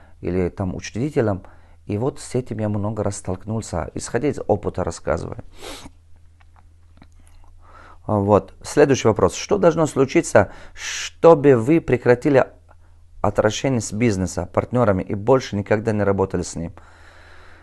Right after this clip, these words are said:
А, то есть, а, чтобы я испытывал отвращение и не работал с ним, несколько вещей. Первое.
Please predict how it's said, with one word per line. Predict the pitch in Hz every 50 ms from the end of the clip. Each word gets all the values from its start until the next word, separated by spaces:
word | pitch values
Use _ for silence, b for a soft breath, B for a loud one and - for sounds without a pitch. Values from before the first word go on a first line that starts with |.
| B B - -
А, | 101 101 95 95 95 85 71
то | - - -
есть, | 127 113 104 - - -
а, | 110 110 110 110 110 110 110 107 101
чтобы | - - - 120 123
я | 127 117
испытывал | 104 - - 139 123 - 127 113 110 104 95 - -
отвращение | - - 104 - - 107 107 101 - - 139 135 120 104 107 107 104
и |
не | 95 98 110
работал | 104 110 107 107 110 104 - 98
с | 90 - -
ним, | 120 143 156 160 b b b b - -
несколько | 107 123 - - - 117 107 -
вещей. | 107 104 104 - - - 87 78 78 - b b b b b b b - -
Первое. | - 147 156 131 107 95 87 - -